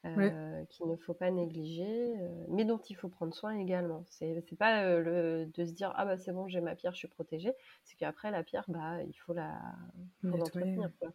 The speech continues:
Speaker 2: Faut,
Speaker 1: Ouais.
Speaker 2: faut la nettoyer régulièrement.
Speaker 1: Et tu nous avais conseillé, je me souviens, donc je sais plus, je, je dirais des bêtises si je dis le nom de la pierre, mais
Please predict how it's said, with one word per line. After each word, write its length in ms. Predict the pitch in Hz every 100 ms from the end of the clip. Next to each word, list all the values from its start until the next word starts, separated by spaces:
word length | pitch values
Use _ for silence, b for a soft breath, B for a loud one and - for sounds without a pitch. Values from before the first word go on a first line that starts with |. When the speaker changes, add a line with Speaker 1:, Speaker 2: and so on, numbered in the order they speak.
| -
Speaker 2:
Faut, 80 | 156 _ 196
Speaker 1:
Ouais. 240 | 190 -
Speaker 2:
faut 60 | 170
la 100 | 160
nettoyer 400 | 151 151 160 185
régulièrement. 580 | 175 165 160 156 151 - _ _ _ _ 226
Speaker 1:
Et 600 | 190 185 185 185 185 180
tu 200 | - 190
nous 180 | 185 180
avais 200 | 175 180
conseillé, 460 | 196 185 - 196 196
je 100 | 180
me 100 | 175
souviens, 420 | - 175 180 202
donc 180 | 170 160
je 260 | 165 165
sais 180 | 160 165
plus, 320 | 160 190 185
je, 220 | 165 160 160 - -
je 80 | 156
dirais 200 | 165 170
des 80 | 170
bêtises 280 | 170 202
si 140 | - 170
je 60 | 156
dis 100 | 185
le 60 |
nom 80 | 180
de 40 | 180
la 100 | 175
pierre, 160 | 214 208
mais 160 | 175